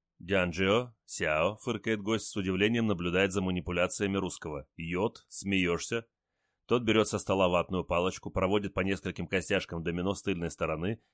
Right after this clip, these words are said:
где нет цифр. На короткое мгновение выступают греческие письмена.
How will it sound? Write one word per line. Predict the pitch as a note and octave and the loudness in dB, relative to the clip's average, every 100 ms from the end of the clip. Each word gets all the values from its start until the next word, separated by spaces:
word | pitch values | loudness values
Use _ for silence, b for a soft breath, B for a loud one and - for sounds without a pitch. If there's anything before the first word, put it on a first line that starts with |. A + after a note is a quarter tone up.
| - | -12
где | F2 F#2 | -4 0
нет | G2 F#2+ | 2 0
цифр. | - F#2 E2 D#2 - _ _ - | -2 -4 -4 -8 -10 _ _ -6
На | F2+ | -2
короткое | G#2 G#2 G2+ G2+ | 4 4 4 2
мгновение | F#2 F#2+ F#2+ G#2+ B2+ | 2 2 2 2 2
выступают | A#2 G2 G2 G2+ G#2 | 0 -2 -2 2 2
греческие | F#2 F#2+ F2+ - F#2 | 2 0 -2 -6 -6
письмена. | D#2 F2 F#2 F2 D2+ | -4 -4 -4 -2 -4